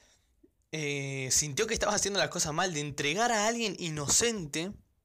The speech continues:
para que lo maten. Pero aún así, traicionándolo y todo, todo eso fue el plan de Dios.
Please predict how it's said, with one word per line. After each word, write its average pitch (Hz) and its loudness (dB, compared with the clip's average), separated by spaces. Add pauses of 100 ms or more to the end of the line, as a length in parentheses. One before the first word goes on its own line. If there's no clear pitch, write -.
(520)
para 143 0
que 139 -6
lo 139 -2
maten. 170 -2 (380)
Pero 160 2
aún 240 4
así, 262 2
traicionándolo 196 0
y 180 -2
todo, 226 0 (240)
todo 240 4
eso - 2
fue 208 2
el 156 0
plan 196 0
de 160 0
Dios. 160 -2